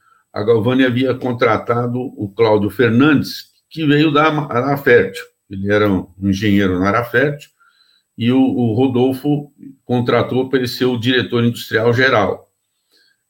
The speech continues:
E, e, por outro lado, ele também havia aqui, feito aquisição de uma planta de ácido sulfúrico nos Estados Unidos, e precisava de alguém que gerenciasse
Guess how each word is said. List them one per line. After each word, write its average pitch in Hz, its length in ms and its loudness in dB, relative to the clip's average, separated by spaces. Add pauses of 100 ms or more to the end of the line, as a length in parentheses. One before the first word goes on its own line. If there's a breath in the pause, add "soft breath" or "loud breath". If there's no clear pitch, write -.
(240)
E, 123 60 -4
e, 139 320 0
por 160 180 2
outro 160 340 0
lado, 143 460 0
ele 139 280 0
também 151 380 2
havia 147 460 0 (300)
aqui, - 320 -10 (340)
feito 123 220 -4
aquisição 120 460 -4
de 135 80 2
uma 139 200 0
planta 147 300 0
de 117 100 -2
ácido 139 320 0
sulfúrico 135 540 -2 (540)
nos 117 220 -2
Estados 117 440 -4
Unidos, 113 640 -4 (480)
e 120 80 -4
precisava 143 640 2
de 139 80 0
alguém 135 640 0 (640)
que 120 140 -2
gerenciasse 147 1200 0